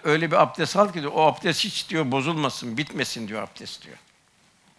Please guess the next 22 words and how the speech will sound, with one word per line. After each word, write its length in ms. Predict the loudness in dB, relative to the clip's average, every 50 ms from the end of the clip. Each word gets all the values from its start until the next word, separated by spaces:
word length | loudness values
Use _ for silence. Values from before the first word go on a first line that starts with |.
| _ _ _ _ _ _ _
Huzurlu 420 | -2 -2 0 0 0 0 0 2 4
olduğunun 320 | 4 4 4 2 -2 -4
farkında 540 | 2 4 4 4 4 2 -8 -10 -8 -4 -4
ol. 160 | -4 -4 -6 -10 -16 _ _ -20 -20 -20 -20 -18 _ 0
Öyle 180 | 2 2 4 2
bir 40 | 2
ruhani 400 | 4 6 8 8 8 6 4 0
zindeti 480 | -2 -2 -2 0 0 0 0 0 -6 -6
bulun 240 | -4 -2 -2 -2 -2
ki 180 | -2 -2 -4
hiç 160 | -2 -2 -4
tükenmesin. 640 | -6 -4 4 4 4 4 4 -2 -4 -6 -8 -10 -12 _ -20 _ _ _ _ _ _ _ _ -20 -20 -20 -20 -20 -20 -20 -10 2
Yani 320 | 6 6 6 6 6 0 -2 -4 -14 -20 -20 _ _ _ _ _ _ _ _ _ _ _ _ _ _ _
namaz 720 | -8 0 6 8 8 8 10 6 6 6 2 -2 -8 -10 -12 -14 0
Cenab-ı 400 | 4 4 6 6 4 2 4 4
Hakk'a 220 | 2 2 4 2 2
ya 200 | 2 2 2 0
da 160 | -4 -4 -2
büyük 200 | -4 -4 -2 -2
bir 120 | 0 2
lezzet 360 | 2 2 2 2 0 0 0
olacak. 360 | -4 -6 -6 -6 -8 -10 -10